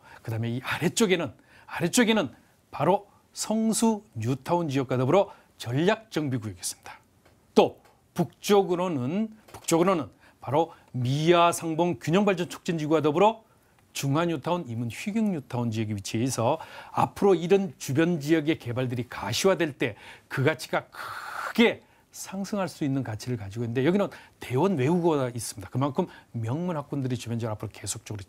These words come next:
진행되는, 그런데 이들 주변 지역들의 가치가 이제 개발의 초기 단계이기 때문에 제가 적극 추천드립니다. 자,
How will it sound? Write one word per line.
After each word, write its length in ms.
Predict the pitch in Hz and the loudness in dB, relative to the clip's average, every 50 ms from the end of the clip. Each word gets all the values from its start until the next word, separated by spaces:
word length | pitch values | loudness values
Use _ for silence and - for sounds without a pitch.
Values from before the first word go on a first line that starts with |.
| _ | _
진행되는, 600 | - - - 156 170 208 226 208 170 131 107 101 - - - - - - | -6 -4 0 2 2 2 2 0 -2 -4 -6 -8 -12 -18 -20 -20 -20 -14
그런데 540 | - - 123 135 156 147 143 135 156 170 - - - - - - | -6 -2 -2 0 0 2 2 2 2 0 -2 -6 -20 -16 -4 2
이들 420 | 190 196 214 196 233 247 240 214 | 4 4 6 6 6 6 6 4
주변 340 | - - 131 127 156 160 165 | 2 -2 -2 0 0 0 0
지역들의 720 | 135 135 156 147 - - 151 135 143 147 143 143 143 - _ _ _ _ - | 2 2 2 0 0 -2 -2 0 2 2 2 0 -2 -4 _ _ _ _ -6
가치가 500 | - - 110 - - - 147 131 104 - - - - - - - | -2 -2 0 0 0 0 0 0 0 -2 -10 -20 -20 -12 -6 -2
이제 340 | 156 135 170 180 120 - - | 2 4 4 4 4 2 -8
개발의 440 | - 120 135 135 165 170 196 190 - | -8 -4 -2 0 2 2 2 0 -2
초기 380 | - - - - 226 208 240 240 | -6 -6 -4 0 2 4 4 4
단계이기 400 | 233 214 196 175 160 156 - - | 4 4 2 -4 -6 -6 -4 -4
때문에 220 | 143 131 131 127 | -2 -2 -2 -2
제가 240 | 107 117 110 110 - - - - - _ | -2 -4 -6 -6 -8 -10 -16 -20 -16 _
적극 360 | - - 107 - - 156 - - | -8 -8 -6 -4 -4 -4 -4 -4
추천드립니다. 420 | - - - 131 113 110 104 104 - | -8 -6 -4 -4 -4 -4 -6 -6 -4
자, 160 | - - - | -4 -4 -4